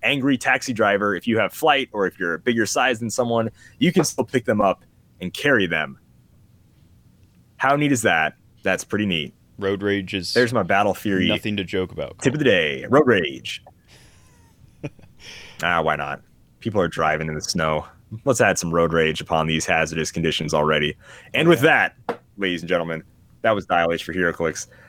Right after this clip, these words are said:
Speaker 1: You can give us a like, give us a follow on Dial H for HeroClix, uh, on Twitter, on Facebook.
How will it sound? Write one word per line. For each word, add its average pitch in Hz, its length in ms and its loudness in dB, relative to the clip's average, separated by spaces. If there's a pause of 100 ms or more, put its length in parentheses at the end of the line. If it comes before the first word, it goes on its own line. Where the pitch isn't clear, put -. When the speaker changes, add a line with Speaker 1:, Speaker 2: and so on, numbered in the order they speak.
(260)
Speaker 1:
You 151 140 4
can 131 300 2 (340)
give 160 140 4
us 170 120 0
a 156 40 4
like, 143 380 2 (120)
give 165 160 4
us 175 100 -6
a 135 40 -10
follow 143 460 4
on 113 400 2
Dial 131 200 2
H 139 120 -2
for 117 80 -4
HeroClix, 131 680 0 (160)
uh, 101 320 2 (220)
on 131 160 2
Twitter, 135 460 2 (120)
on 151 280 2
Facebook. - 600 0